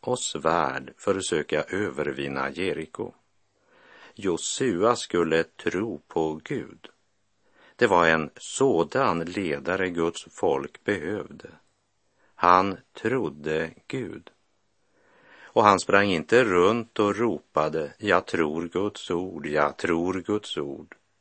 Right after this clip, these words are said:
Utan han handlade så som Gud hade sagt. Kära vän, vi blir frälsta genom tron idag.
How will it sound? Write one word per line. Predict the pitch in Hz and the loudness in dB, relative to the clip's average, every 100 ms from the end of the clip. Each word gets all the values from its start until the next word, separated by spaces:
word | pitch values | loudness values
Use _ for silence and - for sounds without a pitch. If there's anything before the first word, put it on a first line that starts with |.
| _ _ _ _ _ _ 113 | _ _ _ _ _ _ -10
Utan | 113 104 90 87 | 0 4 4 0
han | - 90 85 85 | -2 0 0 -2
handlade | - - 123 131 78 76 69 139 110 67 71 - _ _ - | -8 -6 0 0 0 -6 -6 -4 -4 -6 -8 -8 _ _ -12
så | - 107 76 | -2 -2 0
som | - 82 80 | 0 -2 -2
Gud | 90 82 69 76 | -6 -6 -6 -8
hade | 80 80 | -8 -6
sagt. | - 101 92 - _ _ _ _ _ _ _ _ _ _ _ _ | -8 -10 -10 -18 _ _ _ _ _ _ _ _ _ _ _ _
Kära | - 139 123 110 113 110 | 0 4 4 4 0 -2
vän, | 80 71 69 - - _ _ _ _ - | -4 -4 -4 -12 -20 _ _ _ _ -14
vi | 95 90 135 | -6 -2 -2
blir | 104 92 85 | -2 -2 -2
frälsta | - - 127 80 67 - - 82 | -6 -2 0 -2 -6 -6 0 0
genom | 85 98 104 110 | 0 -4 -4 -8
tron | - - 78 82 67 67 71 | -10 -6 -4 -6 -8 -12 -14
idag. | - 95 85 - - | -12 -10 -8 -10 -14